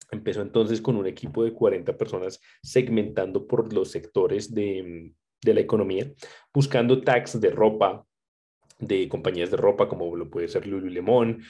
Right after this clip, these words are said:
Eh, ojo, y, y, y muy importante, me faltó, en el trade de Under Armour, una semana antes había salido el earnings de Lululemon, que es, hagan de cuenta, un Nike para, lo que, para los que no conocen Lululemon,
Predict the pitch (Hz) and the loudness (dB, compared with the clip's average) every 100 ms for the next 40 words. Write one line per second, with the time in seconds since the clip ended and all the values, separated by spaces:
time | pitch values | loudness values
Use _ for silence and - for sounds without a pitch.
0 | - _ 95 95 92 90 90 - _ 156 | -20 _ 0 0 0 -2 -4 -8 _ 8
1 | 127 - 135 127 143 139 143 139 151 151 | 8 2 -2 -2 4 4 6 6 6 4
2 | 156 147 127 110 107 101 135 - 110 107 | 2 2 0 -2 -2 -2 -4 -4 -10 -4
3 | 120 117 151 170 156 147 117 107 107 117 | -2 0 0 0 -2 -6 -4 -4 -4 -10
4 | - _ _ 170 180 175 180 160 127 135 | -16 _ _ 2 4 6 4 4 4 2
5 | 131 - 175 - _ _ 117 113 120 113 | 0 -2 -10 -10 _ _ 4 6 6 6
6 | 131 120 113 113 143 127 - 117 120 123 | 4 6 6 6 4 2 2 2 0 -2
7 | 127 131 139 139 151 151 151 120 139 95 | 0 2 4 4 4 4 2 0 -4 -6
8 | 85 95 107 117 110 87 107 117 104 - | -6 -4 -4 -4 -4 -8 -6 -4 -4 -4
9 | - 98 90 82 87 85 90 85 85 - | 0 0 -2 -8 -12 -10 -6 -6 -6 -10
10 | 90 90 104 101 107 110 101 98 117 107 | -12 -6 -4 -2 -2 -2 0 0 0 -2